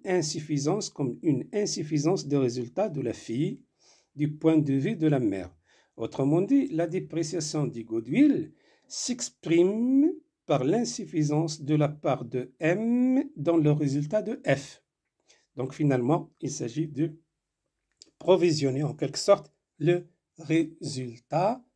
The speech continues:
de F. C'est pourquoi, euh, l'écriture, euh, c'est, euh, l'écriture, euh, qui constate cette dépréciation et se présente comme suit. La dotation en provision quinze,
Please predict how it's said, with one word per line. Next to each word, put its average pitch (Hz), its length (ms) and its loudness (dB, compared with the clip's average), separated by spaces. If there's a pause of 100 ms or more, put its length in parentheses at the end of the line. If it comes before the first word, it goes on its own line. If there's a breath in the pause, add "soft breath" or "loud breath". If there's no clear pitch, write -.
(180)
de 139 260 -4
F. - 400 0 (380)
C'est 170 160 -6
pourquoi, 147 600 -2 (600 soft breath)
euh, 123 480 2
l'écriture, 160 800 -4
euh, 120 260 -4
c'est, 123 480 -10 (1000 soft breath)
euh, 120 260 -2
l'écriture, 151 720 -2
euh, 92 720 -6 (400)
qui 170 160 -8
constate 147 440 -2
cette - 120 -6
dépréciation - 880 -2
et 170 340 2 (240 soft breath)
se - 140 -12
présente 151 720 0 (180)
comme 113 400 0
suit. 131 480 -10 (420 soft breath)
La 131 400 2
dotation 151 460 0
en 123 60 -2
provision 113 540 -8
quinze, 165 580 -4